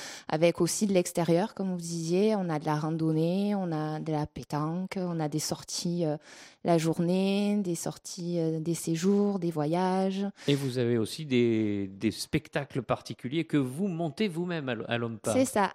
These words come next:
Speaker 1: exactement.
Speaker 2: <laughs>
Speaker 1: Nous avons
Speaker 2: Avec, avec notre ami Paul qui, euh, qui,
Speaker 1: Exactement.
Speaker 2: qui, qui organise des,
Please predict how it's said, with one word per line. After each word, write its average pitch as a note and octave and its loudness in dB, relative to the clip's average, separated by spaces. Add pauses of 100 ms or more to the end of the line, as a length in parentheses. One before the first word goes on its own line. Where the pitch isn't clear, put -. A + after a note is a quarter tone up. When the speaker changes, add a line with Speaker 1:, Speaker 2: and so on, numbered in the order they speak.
Speaker 1:
exactement. F#3+ 2
Speaker 2:
<laughs> F#3 -8
Speaker 1:
Nous F#3+ 4
avons F#3+ 4
Speaker 2:
Avec, D3 2
avec D3+ 2
notre D#3 -4
ami E3 0
Paul D3 2
qui, A2+ -2
euh, G2+ -2
qui, - -2
Speaker 1:
Exactement. G#3 2
Speaker 2:
qui, D#3+ -4
qui A2+ -2
organise A2+ -4
des, G#2+ -6